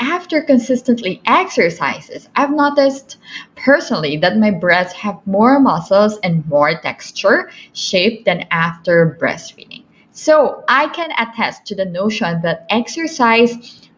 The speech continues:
really prevents or minimizes saggy boobs. So yeah, that's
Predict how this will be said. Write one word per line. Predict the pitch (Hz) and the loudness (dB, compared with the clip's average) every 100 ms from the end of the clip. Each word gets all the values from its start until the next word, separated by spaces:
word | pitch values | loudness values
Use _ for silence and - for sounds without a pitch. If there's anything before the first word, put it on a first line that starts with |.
| - | -8
really | 170 202 262 285 339 - - _ | -2 2 4 4 2 -2 -16 _
prevents | 254 196 196 196 190 - - | 0 2 0 -2 -4 -10 0
or | 208 | 2
minimizes | 190 202 254 262 160 175 165 | 2 2 4 4 2 -2 -6
saggy | - 156 - | -6 -6 -8
boobs. | 156 131 - - - - - | -12 -12 -14 -18 -20 -20 -20
So | - - | -10 -2
yeah, | 359 359 - - _ - | 0 2 0 -8 _ 0
that's | 269 | 0